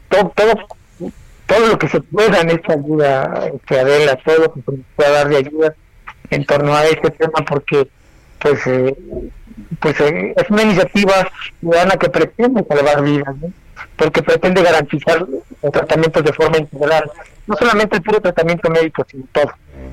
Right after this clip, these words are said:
sino todo el tratamiento. Entonces, eso es lo que estamos buscando y hacemos un llamado a todas las fuerzas políticas del país para que demuestren su solidaridad en este tema y dejen de pelear una vez, eh, en esta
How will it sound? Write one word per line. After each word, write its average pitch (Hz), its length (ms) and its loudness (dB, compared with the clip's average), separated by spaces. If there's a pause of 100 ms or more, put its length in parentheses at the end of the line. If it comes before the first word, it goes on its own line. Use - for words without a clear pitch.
(760)
sino 143 220 -4
todo 147 200 -4
el 139 80 -4
tratamiento. 127 540 -6
Entonces, 156 440 -4 (300)
eso 156 60 -4
es 151 80 -6
lo 156 100 0
que - 60 -18
estamos 160 260 -2
buscando 170 380 -2
y 214 40 4
hacemos 180 280 0
un 175 140 -2
llamado 160 280 0
a 170 80 -2
todas 156 180 2
las 143 120 0
fuerzas 147 300 -2
políticas 143 400 -4
del 127 140 -2
país 151 360 0 (420)
para 143 200 -2
que 135 160 -4
demuestren 139 520 -4
su 151 100 -4
solidaridad 135 600 0
en 139 140 -2
este 135 200 -8
tema 143 360 -4 (680)
y 147 120 -4
dejen 160 300 0
de 165 100 0
pelear 151 440 0 (120)
una 165 240 0
vez, 151 280 2 (640)
eh, 185 1080 -2
en 151 180 0
esta 156 420 0